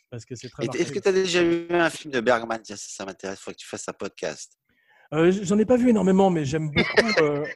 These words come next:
Speaker 1: <laughs> j'aime beaucoup, euh, The
Speaker 2: C'est
Speaker 1: Virgin Spring et Le Septième Saut. Les, les premiers, les films originaux avec Max von Sydow sont magnifiques.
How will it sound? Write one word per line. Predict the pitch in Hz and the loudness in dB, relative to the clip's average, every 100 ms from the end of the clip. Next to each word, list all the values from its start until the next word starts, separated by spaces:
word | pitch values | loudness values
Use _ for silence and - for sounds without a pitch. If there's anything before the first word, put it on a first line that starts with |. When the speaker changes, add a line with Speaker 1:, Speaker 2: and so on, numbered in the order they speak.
| - | -2
Speaker 1:
<laughs> | 156 - - - - - | 0 -2 -6 -16 -14 4
j'aime | 175 175 160 | 6 6 6
beaucoup, | 190 208 - 240 226 | 4 4 0 2 4
euh, | 160 147 151 147 | 4 2 0 -2
The | 147 | -4
Speaker 2:
C'est | 139 | 0
Speaker 1:
Virgin | 175 202 175 180 170 | 4 4 4 2 2
Spring | - 175 196 240 180 117 - _ - | -2 2 2 2 -2 -6 -10 _ -8
et | 147 | -4
Le | 151 | -2
Septième | 180 180 165 | -2 0 -2
Saut. | 156 170 | -2 -4
Les, | 135 127 | -4 -6
les | 131 | -10
premiers, | - 156 151 143 | -8 -8 -6 -8
les | 135 | -12
films | 131 170 160 | -8 -4 -2
originaux | 151 156 170 | -2 -4 -4
avec | 147 | -4
Max | 147 135 | -8 -8
von | 147 | -10
Sydow | 139 143 139 175 | -8 -10 -6 -8
sont | 165 131 | -8 -10
magnifiques. | 127 131 214 214 | -10 -10 -10 -12